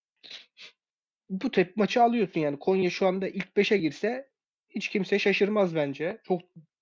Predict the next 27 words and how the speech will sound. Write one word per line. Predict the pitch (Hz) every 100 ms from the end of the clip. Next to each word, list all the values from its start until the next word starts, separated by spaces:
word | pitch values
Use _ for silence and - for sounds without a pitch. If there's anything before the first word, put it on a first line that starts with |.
| _ -
di-, | 160 147
diri | 185
bir | 202
takım. | 175 151 151
Eksiklerine | 147 - - 175 196
rağmen | 190 170 156
çok | - 139 -
diri | 151 143
bir |
takım. | 143 139 - - _ _ _ _
Oturmuş | 160 - 180 208 - 185
bir |
takım. | 165 156 147
Ya | 143
bizim | 147 175 - -
en | 208 214
büyük | 202 -
sorunumuz | 180 175 180 202 - _ _ _ - - - _ _ -
bu | 156
tip | - 190 _
işte | 175 - 135
Antalya | 156 156 180 190 185 170 _ _ _ _ _
kötü | - 160
gidiyor | 196 185 202
ama | 226 165 131
Antalya, | 151 - 180 185 175 175
Trabzon, | - 160 165 156 170 170